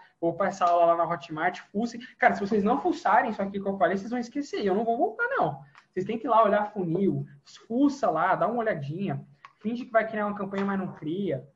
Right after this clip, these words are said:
Tá ligado? Harmonização facial. Pô, fazendo uma amizade com o doutor Igor, hein, mano? Fazendo harmonização facial lá. Tô ansioso, velho.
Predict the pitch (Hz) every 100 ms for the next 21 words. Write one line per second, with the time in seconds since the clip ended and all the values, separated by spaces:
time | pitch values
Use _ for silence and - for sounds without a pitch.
0 | _ _ 143 147 190 185 180 202 196 196
1 | 202 196 202 - - 185 190 - 208 185
2 | - 170 185 180 180 240 247 196 202 -
3 | 202 196 196 208 190 208 190 175 190 185
4 | 143 139 - - _ 156 160 175 190 190
5 | 185 190 - 190 - 202 190 175 165 165
6 | 170 - 208 175 160 147 135 127